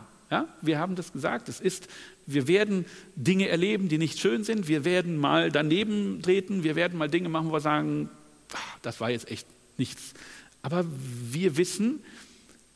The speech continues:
Jesus, Gott, schaut auf uns mit Liebe. Er ist aus Liebe ans Kreuz gegangen und er hat uns aus Liebe als seine Kinder angenommen.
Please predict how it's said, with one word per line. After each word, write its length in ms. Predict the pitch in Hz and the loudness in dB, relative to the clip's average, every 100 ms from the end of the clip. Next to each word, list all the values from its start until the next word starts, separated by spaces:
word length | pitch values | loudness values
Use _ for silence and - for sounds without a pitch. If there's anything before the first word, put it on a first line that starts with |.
| _ _ | _ _
Jesus, 580 | 143 170 185 190 190 - - - - | 0 0 2 0 -2 -10 -14 -20 -8
Gott, 320 | 160 185 - - - | -6 -6 -10 -16 -8
schaut 420 | - 147 180 - - | -4 0 -2 -4 -2
auf 360 | 165 175 - | 0 0 0
uns 360 | 180 175 175 156 | 2 2 0 -2
mit 160 | 147 | 0
Liebe. 400 | 143 139 151 117 95 - - - - - - _ _ _ _ - | 0 0 0 -2 -6 -14 -20 -20 -20 -20 -20 _ _ _ _ -8
Er 160 | 151 | -2
ist 300 | 160 - - - | -2 -2 -10 -6
aus 220 | 139 131 | -6 -4
Liebe 540 | 135 143 214 175 110 78 - - | -2 2 2 2 -2 -6 -16 -14
ans 200 | 110 - | -14 -12
Kreuz 360 | 127 131 - | -8 -8 -8
gegangen 360 | 110 98 98 117 | -12 -12 -12 -10
und 120 | 147 | -6
er 60 | 139 | -6
hat 100 | - | -6
uns 180 | 127 - | -10 -8
aus 240 | 123 120 - | -10 -10 -8
Liebe 580 | 135 143 196 220 135 95 - - - - | -6 -2 0 0 -2 -6 -14 -20 -20 -14
als 180 | 127 - | -12 -4
seine 280 | 135 151 131 | 0 0 0
Kinder 340 | 165 135 123 | -2 -2 -2
angenommen. 480 | 123 120 104 92 | -2 -2 -4 -10